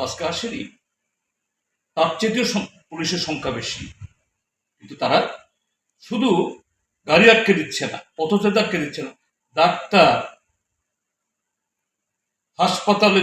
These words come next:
জরুরি ডিউটি করবেন, তাকে আটকে দিচ্ছে। আর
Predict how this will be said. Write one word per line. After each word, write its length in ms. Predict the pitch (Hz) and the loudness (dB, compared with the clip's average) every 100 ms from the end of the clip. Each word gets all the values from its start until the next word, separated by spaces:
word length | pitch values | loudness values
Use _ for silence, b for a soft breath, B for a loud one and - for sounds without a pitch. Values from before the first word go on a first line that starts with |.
| 160 | 2
জরুরি 280 | 160 160 156 | 2 2 0
ডিউটি 240 | 139 135 139 | 0 -2 -2
করবেন, 260 | 123 107 117 - 165 | -2 -2 -8 -4 0
তাকে 200 | 196 254 | 4 6
আটকে 180 | 226 180 131 | 4 2 -4
দিচ্ছে। 260 | - - - - - - 107 - 104 202 214 214 - - - _ _ _ _ | -6 -10 -14 -14 -12 -12 -12 -12 -14 -16 -16 -18 -12 -12 -12 _ _ _ _
আর 140 | 147 | 0